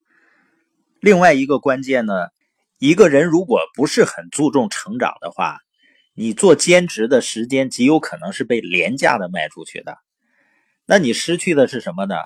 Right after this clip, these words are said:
就是打磨自己、成长自己的时间和注意力。以前呢，总有人笑话我，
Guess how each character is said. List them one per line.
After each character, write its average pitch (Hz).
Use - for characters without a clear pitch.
就 151
是 147
打 85
磨 101
自 151
己、 85
成 123
长 92
自 110
己 98
的 95
时 -
间 120
和 110
注 117
意 117
力。 123
以 120
前 113
呢， 160
总 127
有 123
人 98
笑 131
话 104
我， 85